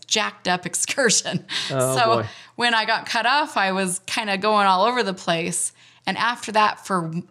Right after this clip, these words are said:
Speaker 1: literally, actually, it was not weeks, it was more like two or three months, I couldn't drive over fifty-five without having
Speaker 2: Oh,
Speaker 1: some
Speaker 2: wow.
Speaker 1: pretty intense anxiety.
Speaker 2: Yeah.
Speaker 1: And so I literally, I took a Post-it note and I put, "I choose faith,"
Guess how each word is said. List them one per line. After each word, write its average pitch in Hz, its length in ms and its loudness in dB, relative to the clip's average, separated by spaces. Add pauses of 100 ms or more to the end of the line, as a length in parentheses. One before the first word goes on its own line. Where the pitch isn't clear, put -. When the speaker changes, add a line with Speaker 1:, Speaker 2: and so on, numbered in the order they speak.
Speaker 1:
literally, 185 500 0
actually, 185 340 -2
it - 40 -6
was 170 140 -4
not 180 200 0
weeks, 175 280 -4
it 165 100 -4
was 165 140 -4
more 170 160 0
like 170 220 -6
two 190 260 -2
or 165 100 -4
three 156 240 -6
months, 160 540 -2 (320)
I 180 60 -4
couldn't 185 360 -6
drive 175 320 -4
over - 200 -12
fifty-five 165 800 -6 (320)
without 165 320 -4
having 170 340 -2
Speaker 2:
Oh, 131 140 2
Speaker 1:
some 120 140 0
Speaker 2:
wow. 127 120 2
Speaker 1:
pretty 175 200 2
intense 165 440 -4
anxiety. 156 720 -6 (140)
Speaker 2:
Yeah. 127 260 -2 (260)
Speaker 1:
And 190 200 0
so 208 100 -2
I 208 200 0
literally, 226 380 0
I 185 60 0
took 226 180 -2
a 202 60 -4
Post-it - 400 -4
note 170 160 -2
and 180 80 -2
I 175 80 2
put, 185 300 -2
"I 196 200 -2
choose 202 380 -2
faith," - 560 -4